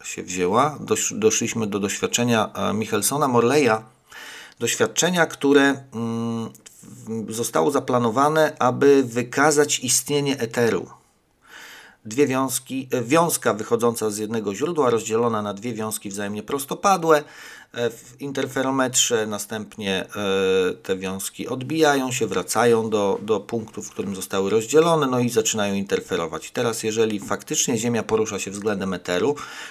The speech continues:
wówczas ustawienie, mm, ustawienie interferometru, e,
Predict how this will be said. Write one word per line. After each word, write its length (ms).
wówczas 540
ustawienie, 960
mm, 440
ustawienie 500
interferometru, 1120
e, 440